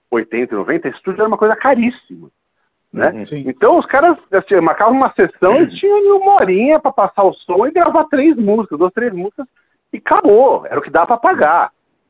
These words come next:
Speaker 1: né? Não tinha essa de, eu, você, é, recentemente eu vi um, um,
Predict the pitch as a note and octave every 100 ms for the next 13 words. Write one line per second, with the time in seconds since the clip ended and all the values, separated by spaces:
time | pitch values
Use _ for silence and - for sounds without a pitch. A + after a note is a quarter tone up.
0 | - G#2+ G3 - _ C3+ C3+ C4+ B3+ G3
1 | D#3+ C#3 D3 B2 A#2 C3 A#2+ A2+ E3 C#3
2 | C3 A#2 - E3 F3 G3+ - D#3+ F3+ F#3+
3 | D#3+ E3 D3 B2 A#2 A2+ G2+